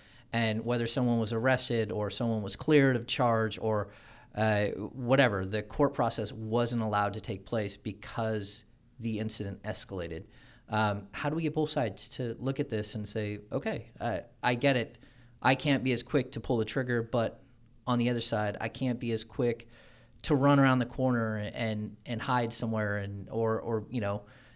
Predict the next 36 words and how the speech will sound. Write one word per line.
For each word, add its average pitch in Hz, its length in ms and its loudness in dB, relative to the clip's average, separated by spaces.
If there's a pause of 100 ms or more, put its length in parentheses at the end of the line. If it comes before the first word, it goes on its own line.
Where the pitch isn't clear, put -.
(160)
in 139 140 6
a 135 40 6
dark 131 460 4
area." 123 600 4
I 117 80 -4
mean, 113 440 0
the 131 120 2
whole 160 180 2
situation 135 580 0
played 113 220 2
out. 117 160 4
I've 117 160 4
watched 120 240 2
the 113 80 -4
body 110 180 2
cam 107 220 -2
footage. 123 300 -2
I've 101 100 0
watched 98 320 -2
the 101 100 -2
helicopter 101 420 -4
footage. 107 360 -4 (380)
But - 140 2
how 143 180 4
do 143 60 4
you, 147 300 4 (120)
how - 180 -4
do 143 60 -2
you 147 80 -4
sort 147 240 0
of 143 120 2 (520)
rectify 143 400 4
both 135 320 2
sides 156 380 2
here? 107 160 -2
Because 107 420 -2